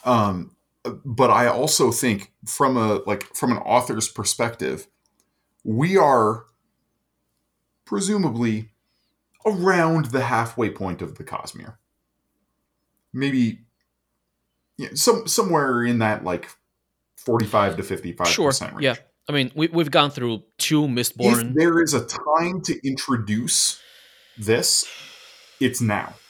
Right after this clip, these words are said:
Speaker 2: Yeah, you're true.
Speaker 1: And, and <laughs> like, that would be the most friggin' Brandon thing ever.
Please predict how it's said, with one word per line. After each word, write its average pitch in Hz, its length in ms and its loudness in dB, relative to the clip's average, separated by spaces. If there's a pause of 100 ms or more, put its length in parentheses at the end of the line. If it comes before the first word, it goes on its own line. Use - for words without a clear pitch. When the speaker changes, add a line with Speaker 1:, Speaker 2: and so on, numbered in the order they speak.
(120)
Speaker 2:
Yeah, 165 160 -8
you're 185 180 -6
true. 143 340 -8 (600)
Speaker 1:
And, 113 840 0 (640)
and 113 580 2 (1400)
<laughs> - 560 -6 (840)
like, - 400 0
that 160 160 4
would 185 120 4
be 170 120 0
the 147 100 2
most 131 300 2
friggin' 131 400 2
Brandon 110 500 2
thing 101 220 -2
ever. 131 380 -2